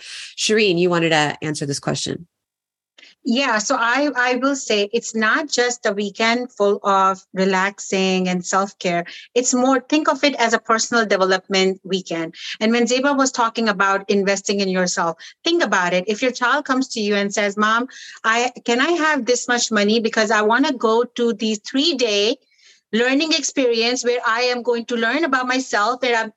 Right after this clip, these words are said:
Speaker 2: wh-, how I can deal with certain problems," you will pay that money so fast, because as moms, we love, I, like, I am the biggest example of that. Like, I would deprive myself of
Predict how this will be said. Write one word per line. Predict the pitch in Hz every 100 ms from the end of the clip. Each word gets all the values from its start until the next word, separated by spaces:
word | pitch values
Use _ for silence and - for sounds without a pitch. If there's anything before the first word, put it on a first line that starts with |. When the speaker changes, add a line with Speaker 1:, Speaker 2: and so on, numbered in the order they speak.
| 208
Speaker 2:
wh-, | 220
how | 220 202 226 240
I | 233
can | 233 240 226 220 - - -
deal | 180 240 320
with | 311 277
certain | 269 247 247
problems," | 247 226 226 226 - - -
you | 202 240 311 349 320
will | 247 254 254
pay | 254 - 262 294
that | 254 247
money | 233 208 226 277 311 _ _ -
so | - 247 262
fast, | 247 214 254 269
because | 254 247 233 226
as | 226 277
moms, | 233 202 214 269 226
we | 254
love, | 247 262 262 -
I, | 226 240
like, | 240 -
I | 247 320 359 339 - - _ -
am | 262 262
the | 254
biggest | 214 202 302 466
example | 277 233 214 220
of | 208
that. | 190 185 190
Like, | 208
I | 226 247
would | 269 247
deprive | 254 - 226 277
myself | 285 302 277 233 240
of | 233 233